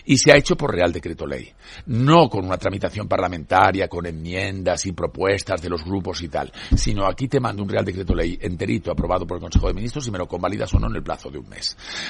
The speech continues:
Lo que quiere decir que se ha hecho sin ningún tipo de consenso, sino al revés, anticonsenso. Eh,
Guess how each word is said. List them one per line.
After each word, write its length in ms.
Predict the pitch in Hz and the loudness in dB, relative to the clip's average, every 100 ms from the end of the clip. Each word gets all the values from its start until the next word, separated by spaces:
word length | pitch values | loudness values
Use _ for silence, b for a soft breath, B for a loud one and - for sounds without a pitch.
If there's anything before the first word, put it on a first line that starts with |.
| B | B
Lo 200 | 110 104 | 8 8
que 140 | 98 | 8
quiere 240 | 90 120 131 | 4 6 6
decir 380 | 127 - 147 120 | 4 2 -2 -2
que 120 | 101 | -6
se 200 | - 107 | -4 -2
ha 80 | 104 | 0
hecho 420 | 107 - 127 139 B B | -2 -2 -2 -2 B B
sin 360 | - 135 123 | -2 0 0
ningún 520 | 113 107 107 131 135 117 | -2 -4 -2 -2 -2 0
tipo 520 | 139 120 - 127 139 B B B | 2 2 0 -2 -4 B B B
de 220 | 123 110 | 2 2
consenso, 760 | 98 82 69 - 87 67 - - - - - | 2 -4 -4 -4 -4 -6 -10 -12 -18 -20 -8
sino 320 | - 104 98 | -2 2 8
al 120 | 87 | 8
revés, 440 | 85 87 90 - - - | 10 8 8 6 0 6
anticonsenso. 1300 | 117 110 95 95 87 73 73 - 87 67 - - - - - B B B B B B - | 10 10 6 0 0 -2 -2 0 0 0 -2 -2 -6 -20 -20 B B B B B B 4
Eh, 760 | 127 127 120 117 113 110 107 - | 12 12 12 12 12 12 10 8